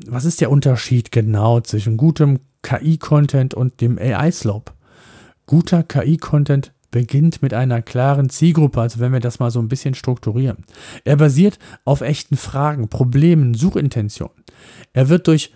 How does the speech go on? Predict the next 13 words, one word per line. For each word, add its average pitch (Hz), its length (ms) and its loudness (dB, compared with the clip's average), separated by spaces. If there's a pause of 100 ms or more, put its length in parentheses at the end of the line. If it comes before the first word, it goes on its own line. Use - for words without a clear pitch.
(140)
Fachwissen, - 840 -4
Beispiele, 123 720 -2
Daten, 139 420 -2
Erfahrungen 135 720 0
angereichert 156 960 0 (480)
und 156 340 0
eben 151 380 4
sehr 151 360 2
schön 143 360 2
auch 123 220 -2
strukturiert. - 840 -4 (1120)
Er 117 200 0
wird 147 360 2